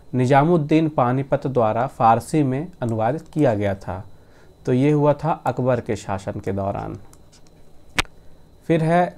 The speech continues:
कौन चोल शासक युद्ध भूमि में राजा घोषित हुआ था? तो ये चोल शासक का नाम था राजेंद्र द्वितीय। ठीक है, इन्हें युद्ध भूमि में राजा घोषित किया गया था। फिर है, गुप्तकालीन ब्राह्मी अभिलेख से युक्त जैन प्रतिमाएं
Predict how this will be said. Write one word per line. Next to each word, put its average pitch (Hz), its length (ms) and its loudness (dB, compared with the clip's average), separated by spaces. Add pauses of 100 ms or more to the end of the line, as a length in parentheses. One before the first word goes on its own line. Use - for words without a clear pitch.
कौन 151 320 6
चोल 156 280 4
शासक 143 520 0
युद्ध 139 340 2
भूमि 131 340 2
में 123 180 -2
राजा 110 260 0
घोषित 110 440 -6
हुआ 120 160 2
था? 139 280 -6 (480)
तो - 80 -6
ये 117 200 -2
चोल 123 240 -2
शासक 127 380 -6
का 127 100 0
नाम 123 240 -2
था 151 300 -6 (260)
राजेंद्र 120 640 0
द्वितीय। 117 640 -2 (680)
ठीक 131 100 -4
है, 196 120 -4
इन्हें 135 340 -4
युद्ध 123 260 -2
भूमि 117 280 -2
में 117 80 -4
राजा 113 240 -2
घोषित 123 360 -8 (140)
किया 107 180 -2
गया 101 180 -4
था। 101 280 -14 (1300)
फिर 175 120 6
है, 165 80 8
गुप्तकालीन 156 720 4
ब्राह्मी 127 400 4
अभिलेख 123 560 -2
से 131 160 -4
युक्त 123 340 -2
जैन 117 340 -2
प्रतिमाएं 117 600 -2